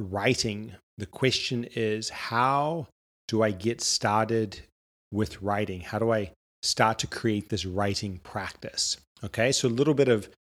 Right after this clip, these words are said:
background. This person has been in small business in the past. Uh, they sold out of that company a couple of years ago, is looking to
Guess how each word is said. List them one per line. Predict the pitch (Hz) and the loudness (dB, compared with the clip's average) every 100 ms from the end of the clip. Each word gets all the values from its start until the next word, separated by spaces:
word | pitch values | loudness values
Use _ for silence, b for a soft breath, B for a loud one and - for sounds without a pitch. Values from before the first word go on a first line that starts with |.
| - | 2
background. | 113 104 120 110 110 104 | 2 4 0 0 -2 -4
This | - | -6
person | - 113 104 107 | -4 -4 -2 -6
has | 98 113 117 113 | -6 -2 -2 -2
been | 117 | -2
in | 107 101 | -2 -4
small | - 104 | -6 -6
business | 90 104 104 - | -6 -6 -4 -6
in | 98 | -6
the | 92 | -10
past. | - 143 143 143 - - B B _ _ _ _ - | -6 2 4 4 0 -6 B B _ _ _ _ -6
Uh, | 101 98 98 107 120 | -4 -2 -4 -8 -6
they | 101 | -6
sold | 92 - 113 104 | -2 4 6 6
out | 101 101 | 2 0
of | 92 - - _ | -4 -10 -20 _
that | 104 107 - | -2 -2 -2
company | - 113 117 113 110 | -2 0 0 0 -2
a | - _ | -4 _
couple | - - 104 | -10 -6 -8
of | 92 | -2
years | 123 127 | 2 2
ago, | 127 120 113 | 2 2 2
is | 104 | 2
looking | 104 117 123 104 | -2 -2 -2 -4
to | - | -6